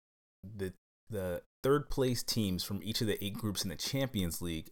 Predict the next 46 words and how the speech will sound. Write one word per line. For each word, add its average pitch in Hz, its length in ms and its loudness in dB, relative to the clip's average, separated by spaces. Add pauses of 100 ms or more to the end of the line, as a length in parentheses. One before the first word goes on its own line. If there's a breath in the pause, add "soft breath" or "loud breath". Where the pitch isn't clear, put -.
actually 92 340 0
transfer - 720 0
into 104 360 2
the 90 80 0
round 92 260 4
of - 80 -2
thirty-two 90 720 2 (340 soft breath)
for 98 220 4
the 92 80 4
Europa 85 380 2
League. 60 320 -4
So 87 360 2
you 101 180 0
have 95 300 2
some, 87 360 0
some 85 280 -6
top-notch - 840 4 (180)
teams 98 560 2 (760 loud breath)
that 98 300 2
weren't 117 280 4
in 131 200 4
the 98 180 4
Europa 98 300 2
League 95 160 0
group 107 180 2
stage 85 360 -2
that 92 100 2
are 82 80 2
coming 104 400 2
into 104 240 2
the 87 100 -2
tournament 90 480 0 (320)
after 95 280 0
the 87 80 -2
group 85 200 -4
stage 78 280 -4
is 78 100 -6
over. 78 320 -6
So - 140 -4
that's 92 180 -2
why 101 120 2
some 110 180 -2
of 98 40 -2
these 92 140 -2
teams, 113 400 2
they, 92 320 0